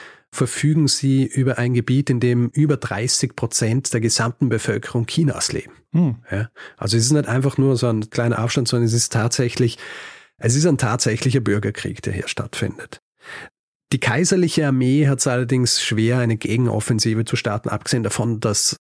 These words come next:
Speaker 1: die größte Armee davon sehr schwerfällig und korrupt ist, eben auch historisch gewachsen, wenn man so will, haben sie auch mit anderen ausbrechenden Rebellionen und Aufständen im Land zu kämpfen. Gleichzeitig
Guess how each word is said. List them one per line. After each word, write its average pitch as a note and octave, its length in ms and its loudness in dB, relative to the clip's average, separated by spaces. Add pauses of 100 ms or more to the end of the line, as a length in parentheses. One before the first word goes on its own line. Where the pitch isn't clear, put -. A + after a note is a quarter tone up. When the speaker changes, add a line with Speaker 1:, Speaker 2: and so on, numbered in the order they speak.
Speaker 1:
die A2 60 -4
größte A#2 440 0
Armee G#2 240 0
davon G#2+ 300 0
sehr A2+ 160 2
schwerfällig G#2+ 500 0
und G#2 140 -2
korrupt - 400 -4
ist, G#2+ 180 -2
eben G#2+ 220 -2
auch A2+ 200 -4 (140)
historisch C3 540 2
gewachsen, A#2 580 0
wenn G#2+ 140 0
man A2 160 0
so A2 180 -2
will, A#2 220 2 (420)
haben C#3+ 220 2
sie F3 120 4
auch D3+ 100 2
mit D#3 120 2
anderen C#3+ 380 4
ausbrechenden C3 720 0
Rebellionen A#2+ 640 2
und A2+ 180 0
Aufständen A2+ 480 -2
im A2 140 0
Land G#2 240 -2
zu - 120 0
kämpfen. G2 460 -6 (1040)
Gleichzeitig C#3+ 1120 0